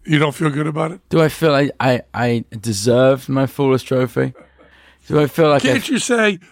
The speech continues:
Speaker 1: you got the Fool List trophy for the other ones that you thought you fooled us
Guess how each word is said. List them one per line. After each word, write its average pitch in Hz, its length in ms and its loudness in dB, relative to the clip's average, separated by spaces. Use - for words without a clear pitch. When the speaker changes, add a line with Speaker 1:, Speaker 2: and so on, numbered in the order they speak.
Speaker 1:
you 165 160 -2
got 185 260 -2
the 170 80 -4
Fool 175 300 0
List 165 220 -4
trophy 165 600 -2
for 151 580 0
the 160 180 -4
other 170 300 0
ones 156 600 -2
that 143 260 -2
you 151 260 -2
thought 156 360 -2
you 160 100 -2
fooled 151 300 -2
us 147 260 -2